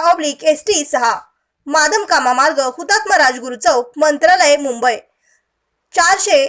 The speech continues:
झिरो बत्तीस, दिनांक चोवीस सप्टेंबर दोन हजार एकवीस. शासन परिपत्रक क्रमांक संकीर्ण दोन हजार वीस ऑब्लिक प्रति क्रमांक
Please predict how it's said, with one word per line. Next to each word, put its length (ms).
झिरो 280
बत्तीस, 460
दिनांक 360
चोवीस 520
सप्टेंबर 480
दोन 200
हजार 180
एकवीस. 460
शासन 520
परिपत्रक 540
क्रमांक 380
संकीर्ण 600
दोन 200
हजार 240
वीस 260
ऑब्लिक 540
प्रति 240
क्रमांक 400